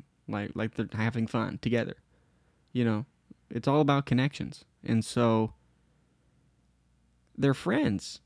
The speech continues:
They're giving each other jobs. They're meeting each other's wives. They know each other's kids. They go on vacation together. They've known each other since they were teens. The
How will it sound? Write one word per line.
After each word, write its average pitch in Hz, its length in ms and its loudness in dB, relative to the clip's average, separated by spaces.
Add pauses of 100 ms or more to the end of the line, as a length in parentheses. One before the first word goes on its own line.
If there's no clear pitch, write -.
(360)
They're 127 200 4
giving 131 280 4
each 139 240 4
other 127 200 6
jobs. 113 680 2
They're 113 340 4 (220)
meeting 120 300 6
each 117 180 2
other's 123 260 0
wives. 120 600 4
They 117 80 2
know 117 200 2
each 117 140 -4
other's 123 240 0
kids. 117 600 2
They 110 120 -2
go 110 140 2
on 120 100 2
vacation 120 500 0
together. 120 580 4 (640)
They've 113 180 0
known 135 220 8
each 123 180 4
other 117 260 2
since 117 240 -2
they 113 200 0
were 110 300 0 (240)
teens. 120 880 4 (2000)
The 135 100 -2